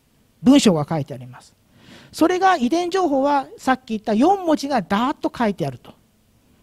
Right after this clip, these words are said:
そういうふうに考えてもらえばいい。でもちょっと特殊な書き方をしています。それは二重らせんという形で、いわゆるペ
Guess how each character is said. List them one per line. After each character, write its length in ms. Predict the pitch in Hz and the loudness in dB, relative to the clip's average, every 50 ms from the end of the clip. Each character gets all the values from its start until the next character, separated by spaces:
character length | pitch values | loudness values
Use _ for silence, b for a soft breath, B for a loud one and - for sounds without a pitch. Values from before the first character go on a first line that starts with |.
| _ b b b b b b b b b b b b b b b b b b b b b b _ | _ b b b b b b b b b b b b b b b b b b b b b b _
そ 180 | - - 320 339 | -4 0 2 4
う 60 | 359 | 4
い 20 | 349 | 4
う 40 | |
ふ 40 | 330 | 4
う 60 | 403 | 4
に 100 | 349 247 | 2 0
考 260 | - 202 202 190 196 190 | 0 0 0 0 2 0
え 60 | 185 | -2
て 100 | - 165 | -2 -4
も 100 | 143 135 | -8 -8
ら 80 | 123 123 | -8 -10
え 100 | 131 - | -14 -20
ば 80 | _ - | _ -20
い 40 | _ | _
い。 20 | _ _ _ _ b b b b b b b b | _ _ _ _ b b b b b b b b
で 100 | - 370 | -2 0
も 160 | 359 339 320 311 | 2 2 0 0
ち 140 | - - | 4 4
ょ 40 | 480 | 4
っ 80 | 494 - | 6 8
と 120 | 453 440 | 6 6
特 200 | - 277 233 - | 6 6 0 0
殊 120 | - 254 254 | -2 0 2
な 300 | 247 247 262 269 254 b b b b b b _ - _ _ - | 2 2 2 0 -6 b b b b b b _ -20 _ _ -4
書 80 | 196 190 | -4 -4
き 80 | - | 0
方 240 | - 220 220 196 165 | 0 -2 0 0 -2
を 60 | 156 | -4
し 60 | 143 | -4
て 100 | - 147 | -4 -8
い 40 | 139 | -8
ま 140 | 131 123 110 | -8 -8 -10
す。 180 | - - - _ _ - - - _ _ | -14 -20 -20 _ _ -20 -20 -20 _ _
そ 140 | - 285 | -2 -2
れ 100 | 285 330 | 0 2
は 240 | 339 339 339 330 302 b b b b b b b b b | 2 2 2 2 0 b b b b b b b b b
二 200 | - 226 269 269 | 0 2 2 2
重 240 | 226 320 339 359 370 | 2 2 2 2 4
ら 140 | 370 381 370 | 2 2 2
せ 140 | - 349 277 | 2 0 -2
ん 80 | 247 | -2
と 80 | - 208 | -2 -2
い 120 | 208 214 | -2 -2
う 60 | 214 208 | -2 -4
形 400 | - 220 202 - 208 - - 208 | -4 -6 -4 -4 -4 -6 -4 -4
で、 260 | 254 277 285 269 - b b b b b b b b b b | -2 -2 -2 -2 -6 b b b b b b b b b b
い 60 | 262 | -8
わ 120 | 349 415 | -6 -4
ゆ 60 | 392 277 | -2 -2
る 80 | 214 | -4
ペ 180 | - - - | -4 0 0